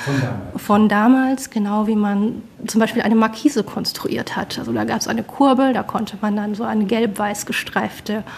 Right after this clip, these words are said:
Speaker 2: Plane ausfahren. Klar, heute muss keiner mehr, äh, die Markise, äh, rauskurbeln. Da kann man natürlich neuere Technik verwenden. Aber man kann sich zum Beispiel in der Farbgebung an die Vorschläge von damals halten.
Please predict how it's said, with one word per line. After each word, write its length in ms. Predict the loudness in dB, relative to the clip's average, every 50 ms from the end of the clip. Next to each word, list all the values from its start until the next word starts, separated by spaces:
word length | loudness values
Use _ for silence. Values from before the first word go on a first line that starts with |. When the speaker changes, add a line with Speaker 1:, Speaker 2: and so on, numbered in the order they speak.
| -16 -16 -16 -16 -16 -12
Speaker 2:
Plane 560 | -2 2 4 4 6 6 4 4 2 4 2
ausfahren. 800 | 2 2 0 -2 -4 -6 -4 -2 0 2 2 2 4 4 4 4 2 0 -10 -14 -14 -16 -18 -20 -18 -14
Klar, 300 | -4 0 2 2 4 4
heute 240 | 4 2 4 4 2
muss 200 | 2 2 0 -4
keiner 340 | -2 0 2 2 4 4 4
mehr, 640 | 4 4 2 2 2 0 0 0 0 0 0 -2 -2
äh, 40 | -4 -4 -4
die 140 | -2 0 2
Markise, 680 | 2 2 0 0 -2 0 2 2 2 2 0 0 0 -2
äh, 200 | -4 -4 -4 -4 -4
rauskurbeln. 1000 | -2 0 0 2 0 0 -2 -6 -2 2 4 6 6 6 6 4 4 4 2 2
Da 80 | 0 -4
kann 220 | -4 -2 0 0
man 160 | 0 0 -2
natürlich 420 | -4 -6 -8 -8 -6 -6 -4 -2 0
neuere 300 | 0 0 0 -2 -4 -6
Technik 440 | -8 -8 -8 -2 0 0 0 0
verwenden. 640 | -2 -8 -4 -2 0 0 0 -2 0 0 0 0 0 -2 -8 -14 -10 -4 -2
Aber 160 | 0 2 2
man 180 | 2 0 0 -2
kann 220 | 0 0 0 0
sich 180 | 0 -2 -6 -4
zum 160 | 0 0 0
Beispiel 240 | 0 0 -2 -2 -2
in 80 | 0
der 80 | 0 0
Farbgebung 720 | 0 2 2 2 2 2 0 0 0 0 0 0 -2 0
an 160 | 0 2 2
die 80 | 2 2
Vorschläge 540 | 0 0 -2 -2 -2 -4 -6 -6 -6 -6 -8
von 240 | -8 -6 -4 -4 -2
damals 600 | -2 -2 -4 -4 -4 -6 -8 -12 -14 -12 -10 -8
halten. 400 | -8 -10 -10 -10 -8 -8 -8